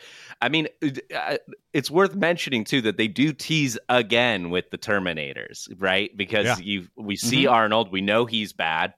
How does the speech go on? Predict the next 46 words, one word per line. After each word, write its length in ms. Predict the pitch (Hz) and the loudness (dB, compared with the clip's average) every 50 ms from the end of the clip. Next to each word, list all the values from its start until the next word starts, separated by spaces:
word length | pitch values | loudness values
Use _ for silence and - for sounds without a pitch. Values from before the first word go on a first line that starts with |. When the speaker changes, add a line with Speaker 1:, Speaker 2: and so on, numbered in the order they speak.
| _ _ | _ _
Speaker 1:
from 260 | _ - 92 85 85 90 | _ -6 -6 -4 -4 -4
number 240 | 92 90 85 87 | -6 -4 -4 -4
one. 400 | 85 85 85 82 73 69 73 82 - _ - - - - - - - - | -4 -4 -4 -6 -6 -8 -12 -14 -16 _ -20 -20 -20 -20 -20 -16 -8 -4
And 100 | 95 98 | -2 0
then 140 | 98 104 | 2 2
there's 180 | 104 101 98 - | 2 0 0 0
another 380 | 104 107 113 117 117 113 107 87 | 0 2 2 2 4 2 0 2
guy, 340 | 95 90 87 90 90 92 - | 2 2 4 4 2 2 2
and 160 | 104 101 101 | 0 0 2
then, 200 | 110 107 104 104 | 2 0 0 0
you 120 | 104 98 | -2 0
know, 200 | 101 98 92 92 | 0 2 0 2
it's 260 | - 107 104 - - 113 | 0 0 -2 -2 -2 0
not 260 | 120 123 147 151 139 | 2 4 4 4 4
until 600 | 127 120 117 - - 131 131 131 127 120 117 107 | 2 0 -2 -2 0 2 4 4 4 4 4 2
we're 220 | 104 107 107 110 | 2 2 2 2
in 120 | 107 104 101 | 2 0 0
the 80 | 98 95 | -2 -2
mall 680 | 92 95 101 113 120 113 98 85 82 82 92 92 - _ | 2 4 6 6 6 6 6 4 2 0 -2 -4 -8 _
in 120 | - 98 92 | -8 -8 -6
the 80 | 92 | -6
back, 500 | 80 - 98 104 92 90 - - - - _ _ - | -2 0 2 2 2 0 -2 -8 -18 -20 _ _ -10
in 160 | 101 92 90 | -8 -6 -6
the, 320 | 90 87 85 85 85 85 - | -4 -4 -2 -2 -4 -6 -6
in 180 | - 95 87 85 | -8 -8 -6 -6
the, 260 | 82 82 82 80 78 - - | -4 -4 -4 -6 -8 -10 -12
in 100 | 95 87 | -10 -10
the 80 | 85 | -6
back 300 | - - 98 90 87 - | -2 -2 0 0 -2 -2
hallways 640 | - 101 104 104 98 92 85 85 82 80 78 - - - _ _ _ _ _ _ _ _ _ _ - | 0 2 2 4 2 0 0 -2 -2 -4 -6 -10 -16 -20 _ _ _ _ _ _ _ _ _ _ -2
that, 360 | 113 113 98 95 95 - - 98 | 0 2 2 2 0 -4 -4 -2
uh, 260 | 95 90 87 85 82 - _ - | 0 0 0 -2 -4 -6 _ -6
you 80 | 98 | -4
know, 120 | 87 82 80 | -2 -2 -4
we 140 | 80 90 87 | -4 -4 -6
realize 520 | 82 87 90 90 87 87 85 80 80 76 - | -4 -2 -2 0 0 0 0 0 -2 -4 -6
who's 240 | - 92 85 78 | -6 -6 -4 -4
on 180 | 85 80 76 76 | -4 -4 -4 -6
whose 220 | 78 85 80 76 | -8 -10 -8 -8
side 300 | - - 92 85 82 69 - - | -4 -2 0 0 0 -4 -6 -12
when, 260 | 67 67 69 69 _ _ _ | -18 -18 -18 -20 _ _ _
when 140 | 78 76 73 | -14 -12 -10
Arnold 340 | 73 73 71 71 67 - | -10 -10 -10 -12 -14 -12
says, 280 | - - 65 58 - - _ | -12 -12 -12 -12 -16 -16 _
"Get 200 | - 87 80 78 - _ | -6 -6 -6 -6 -6 _
down." 420 | 82 80 80 78 78 76 71 - | -6 -4 -4 -4 -4 -6 -8 -12